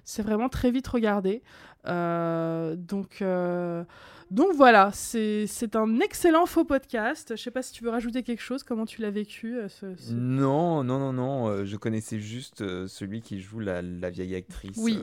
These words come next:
Speaker 2: euh. C'est un excellent comédien qui fait, parce qu'il fait des, il fait des parodies de Chloé Sevigny, euh, sur YouTube. Euh, il y a une vidéo, alors pareil, toutes les align-, alignements de planètes, je crois qu'ils en font plus maintenant, mais, euh, ça me fait hurler de rire à chaque fois parce que c'est complètement absurde.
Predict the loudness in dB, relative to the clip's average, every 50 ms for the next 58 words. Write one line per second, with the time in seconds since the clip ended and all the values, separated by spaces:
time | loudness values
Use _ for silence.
0 | -6 -8 -10 -6 -6 -8 -8 -8 -20 -20 -20 -20 -20 -20 -20 _ _ -10 -6 -4
1 | -2 -2 -2 -2 0 0 0 2 2 2 2 2 0 0 2 2 2 2 2 -2
2 | -4 -6 -14 -6 -6 -4 -4 -4 -6 -6 -8 -10 -8 -6 -4 -4 -4 2 4 4
3 | 4 6 4 0 0 -4 -4 -4 -4 -6 -4 -2 0 0 0 0 -2 -4 -6 -4
4 | -4 -4 -2 -2 -2 -2 -2 -2 -2 -4 -4 -6 -6 -8 -6 -4 -6 -6 -8 -10
5 | -12 -8 -8 -6 -4 -2 -4 -4 -4 -6 -10 -14 -18 -20 -20 _ -6 -4 -2 -2
6 | 0 -2 -2 -4 -6 -2 0 2 2 2 2 4 4 4 4 2 2 2 2 2
7 | 2 4 2 0 -2 -6 -12 -10 -4 -2 0 0 0 0 0 0 0 0 0 -2
8 | -2 -2 -2 -4 -8 _ -20 -20 _ -10 -6 -4 -2 -2 -2 -2 0 -2 -2 -2
9 | -2 0 0 2 2 2 0 0 -2 -6 -8 -6 -6 -8 -8 -8 _ _ -6 -6
10 | -4 -4 -4 -4 -6 -6 -6 -10 -12 -8 -6 -4 -4 -4 -4 -4 -4 -2 -2 0
11 | 0 -2 -2 -2 -4 -4 -6 -6 -8 -8 -8 -10 _ _ 0 2 2 4 2 2
12 | 0 -2 -2 -2 -2 -4 -4 -6 -10 -10 -8 -10 -10 -10 -12 -18 -20 -20 -20 -20
13 | -18 -20 -16 -8 -8 -8 -4 -2 -4 -4 -4 -6 -10 -8 -8 -8 -8